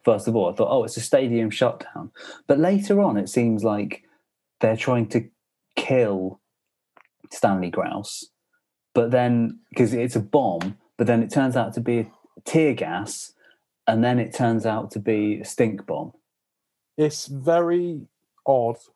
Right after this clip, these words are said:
Speaker 2: Um, so it sort of seemed to me like the, the whole plot around this episode flip-flops around a bit because it, first of all, it seemed like, um, um, a sort of stadium investigation.
Speaker 1: Mm.
Speaker 2: Then it seemed to be like an investigation into the whole club.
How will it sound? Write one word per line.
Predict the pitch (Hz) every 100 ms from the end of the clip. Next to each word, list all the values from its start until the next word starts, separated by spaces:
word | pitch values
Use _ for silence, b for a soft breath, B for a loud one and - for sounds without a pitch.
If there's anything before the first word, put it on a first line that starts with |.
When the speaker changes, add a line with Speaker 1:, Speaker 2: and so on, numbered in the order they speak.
| _ _ -
Speaker 2:
Um, | 131 123 123 123 127 - B B B
so | - 202
it | 190
sort | 247 220
of | 208
seemed | 233 214 185
to | 175
me | 160
like | 123 127 _ _ -
the, | 147 143
the | 131 147
whole | 185 185
plot | 190 180 151
around | 135 135
this | 131 -
episode | 135 - 113 113 _ _ _ _ _ -
flip-flops | - - - - 123 -
around | 123 120 113
a | 107
bit | 107 104
because | 110 127 117
it, | 123 b b b
first | - 196 202
of | 196
all, | 202 185
it |
seemed | - 160 151 135
like, | 135 127 -
um, | 131 127 123 123 - _ _ -
um, | 127 123 120 117 -
a | 117
sort | - -
of | -
stadium | - 131 123 117 117 107 107 _ _ _ _ _ _ _
investigation. | 123 113 110 - 117 113 107 - 110 107
Speaker 1:
Mm. | 117 107 B B
Speaker 2:
Then | 151
it | 165 151
seemed | 180 165
to |
be | 170 160
like | 147 143
an | 147
investigation | 135 143 - - 131 -
into | 131 123
the | 131
whole | 123 135 123
club. | - 135 113